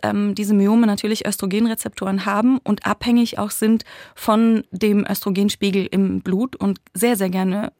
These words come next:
Östrogen fressen sozusagen oder Östrogen bei ihnen wie ein Wachstums-, äh, ähm, ja, Anschub wirken kann. Und deswegen gibt es eben so Phasen im Leben,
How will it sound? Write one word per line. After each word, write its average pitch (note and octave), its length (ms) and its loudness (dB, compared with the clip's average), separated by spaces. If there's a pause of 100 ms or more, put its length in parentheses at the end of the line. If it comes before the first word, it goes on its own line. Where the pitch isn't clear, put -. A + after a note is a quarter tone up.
Östrogen F#3 400 -4
fressen A3+ 420 -2
sozusagen A#3 580 -4 (600)
oder G3+ 300 2
Östrogen G3+ 400 0
bei F#3 100 0
ihnen F#3+ 320 0
wie F#3+ 220 -2
ein F#3 380 -4 (100)
Wachstums-, A#3 680 -2
äh, A3 60 -8 (400)
ähm, G3+ 500 -4
ja, G3 200 -4 (140)
Anschub - 420 -2
wirken G#3 280 -2
kann. A3 300 -4 (600)
Und G3+ 200 0
deswegen A3 380 2
gibt A3 180 -4
es - 100 -8
eben A#3+ 160 0
so A3+ 100 -4
Phasen G#3 400 -2
im A3 120 0
Leben, A#3 320 0